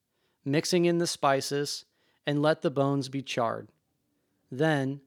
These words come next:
set the empty pot on the coals till it becomes hot and its copper glows, so that its impurities may be melted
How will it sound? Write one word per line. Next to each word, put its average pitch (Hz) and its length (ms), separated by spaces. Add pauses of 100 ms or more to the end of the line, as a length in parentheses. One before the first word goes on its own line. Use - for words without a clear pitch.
(280)
set 165 320
the 160 160
empty 156 260
pot 147 340
on 135 200
the 143 80
coals 123 600
till 156 200
it 160 100
becomes 139 400
hot 123 400 (320)
and 143 140
its 131 100
copper 139 400
glows, 117 560 (760)
so 160 220
that 156 240
its 156 160
impurities 156 640
may 151 160
be 160 140
melted 123 580